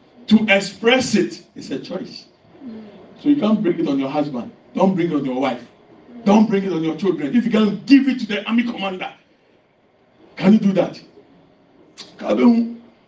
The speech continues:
you not live to come and write a story. We will have to come and witness. So, in conclusion, the Holy Spirit came to help us.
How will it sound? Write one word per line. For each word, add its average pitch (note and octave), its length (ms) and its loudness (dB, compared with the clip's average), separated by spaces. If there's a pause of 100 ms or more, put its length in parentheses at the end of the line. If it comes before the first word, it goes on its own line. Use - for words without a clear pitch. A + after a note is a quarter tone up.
you F#3 180 -6
not B3 180 6
live A3 200 0
to F#3 80 -12
come G3 220 0
and E3+ 120 -2
write E3 180 -2
a D3 80 -4
story. D3 440 -4
We G#3+ 200 2
will F#3+ 100 2
have F#3 180 0
to - 60 -16
come D#3 160 -2
and C#3+ 100 -2
witness. D3 500 -8 (1900)
So, B3+ 480 6
in A#3+ 140 -2
conclusion, A3+ 680 -2 (1900)
the D#3 160 6
Holy A3+ 300 6
Spirit G3+ 440 -2
came F#3+ 400 2
to D3 120 -6
help E3 260 -2
us. - 380 -6